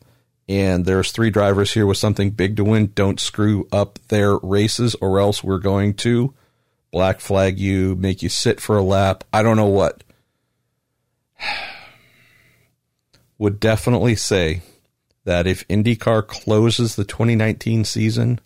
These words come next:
without taking control of the stupid maneuvers, um, <laughs> so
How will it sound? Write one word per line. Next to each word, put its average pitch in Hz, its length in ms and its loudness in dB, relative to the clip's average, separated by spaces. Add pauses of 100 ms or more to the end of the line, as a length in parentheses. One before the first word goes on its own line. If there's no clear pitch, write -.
(500)
without 104 840 0 (760)
taking 123 560 0
control 107 1040 0 (540)
of 104 220 0
the 104 100 0
stupid - 580 -2
maneuvers, 131 720 0 (680)
um, 113 580 4 (220)
<laughs> - 1040 -6
so - 480 2